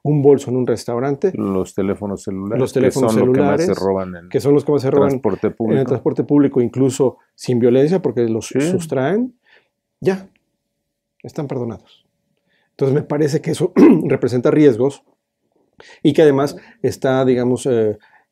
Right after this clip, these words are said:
Speaker 1: eh, eh, recargándose demasiado en, en la soberanía de los estados. Ellos tienen
Speaker 2: Claro.
Speaker 1: que tener su propia política criminal.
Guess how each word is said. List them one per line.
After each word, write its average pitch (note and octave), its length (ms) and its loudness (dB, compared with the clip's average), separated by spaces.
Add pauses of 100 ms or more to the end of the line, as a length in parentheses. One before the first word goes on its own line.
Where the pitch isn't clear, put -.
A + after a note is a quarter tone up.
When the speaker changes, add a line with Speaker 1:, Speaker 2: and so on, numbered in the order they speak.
Speaker 1:
eh, E3+ 200 -6
eh, C#3+ 320 -4
recargándose C3+ 540 0
demasiado B2+ 540 0
en, B2 200 -4
en A#2 120 -6
la A2 100 -6
soberanía A#2 480 -2
de A2+ 80 0
los A2 140 -6
estados. B2+ 340 -2
Ellos A#2 140 -2
tienen A#2+ 200 -2
Speaker 2:
Claro. F#2+ 200 -2
Speaker 1:
que A2 60 -4
tener A2 180 -4 (240)
su - 160 -8
propia B2 260 -2
política A#2 400 -4
criminal. B2 480 -2